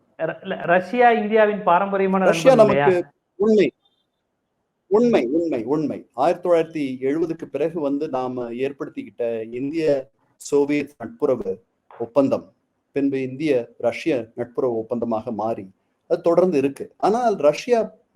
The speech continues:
Speaker 2: முன்ன இருந்த பலத்தில் இல்லை. நம்பர் ஒன்.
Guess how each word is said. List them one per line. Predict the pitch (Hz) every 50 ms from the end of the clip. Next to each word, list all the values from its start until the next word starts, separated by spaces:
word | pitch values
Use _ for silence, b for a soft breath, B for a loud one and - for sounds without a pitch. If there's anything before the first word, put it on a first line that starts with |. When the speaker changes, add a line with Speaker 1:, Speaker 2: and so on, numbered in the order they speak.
| 143
Speaker 2:
முன்ன | 160 190 202 208 202
இருந்த | 190 190 196 196 196 190
பலத்தில் | - 156 156 170 170 - 185 170 156
இல்லை. | 143 151 156 147 117 - - _ _ _ _ _ _ _ _ _ _ _ _ _ _ _ _
நம்பர் | - 135 135 123 120
ஒன். | 120 135 127 - - -